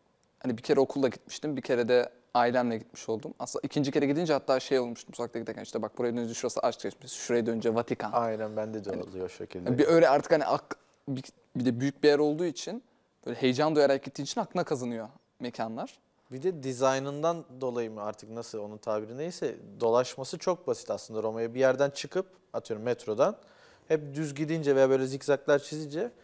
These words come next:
Speaker 1: Evet,
Speaker 2: her
Speaker 1: evet.
Speaker 2: yeri gezebiliyorsun. Ama
Speaker 1: Hı hı.
Speaker 2: yani ben üç ya da dördüncü defa gitmiştim en son gittiğimde. Şey, Anna Maria da yanımdaydı. "Bunu görelim,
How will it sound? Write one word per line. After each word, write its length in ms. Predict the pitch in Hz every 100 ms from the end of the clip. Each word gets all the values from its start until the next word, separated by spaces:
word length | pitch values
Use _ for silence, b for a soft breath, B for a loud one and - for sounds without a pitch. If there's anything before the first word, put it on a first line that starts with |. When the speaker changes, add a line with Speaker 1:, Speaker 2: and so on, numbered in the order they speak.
| -
Speaker 1:
Evet, 180 | 143 143
Speaker 2:
her 100 | 180
Speaker 1:
evet. 80 | 165
Speaker 2:
yeri 140 | 165
gezebiliyorsun. 640 | 175 165 165 156 139 -
Ama 220 | 113 131 139
Speaker 1:
Hı 40 |
hı. 100 | 202 - _
Speaker 2:
yani 240 | 131 117
ben 220 | 131 143 147 _ _ -
üç 260 | 131 -
ya 120 | 139
da 100 | 139
dördüncü 380 | 135 127 135 135
defa 400 | 131 - 101 92 -
gitmiştim 440 | - - 98 - 104
en 40 | 95
son 200 | - 104 101 _ _
gittiğimde. 460 | 104 - 110 143 247 B B B B B B _
Şey, 220 | - -
Anna 280 | - 120 120
Maria 240 | 127 143
da 60 | 139
yanımdaydı. 600 | 117 98 98 98 180 254 b b b b b
"Bunu 200 | 160 165
görelim, 340 | 175 143 143